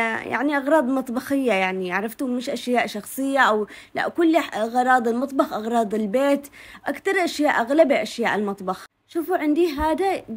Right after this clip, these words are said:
كت-، كتير حلو، أخذته من اللولو، في بو أربع قطع، قطعة اللي هو مريون مطبخ، وقطعة اللي هو فوطة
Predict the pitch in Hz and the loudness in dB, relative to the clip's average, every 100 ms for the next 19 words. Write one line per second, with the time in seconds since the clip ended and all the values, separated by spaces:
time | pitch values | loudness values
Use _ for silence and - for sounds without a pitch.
0 | - 269 - 220 285 277 349 - 294 247 | -10 -10 -10 -8 -6 2 2 2 -2 -2
1 | - 285 285 302 254 240 233 269 277 381 | -2 -2 2 2 4 2 2 0 2 2
2 | 339 294 285 330 254 262 254 254 240 330 | 2 0 2 2 4 2 2 -2 0 0
3 | 349 - - - _ 262 285 285 285 269 | 0 -10 -20 -20 _ 0 4 4 4 2
4 | 277 285 254 247 269 254 233 226 254 349 | 2 2 2 0 0 0 -2 2 2 2
5 | - 233 220 262 254 262 302 226 233 254 | 0 -10 -6 -4 -2 4 6 4 2 0
6 | 285 269 262 254 262 | 0 -2 -4 -4 -4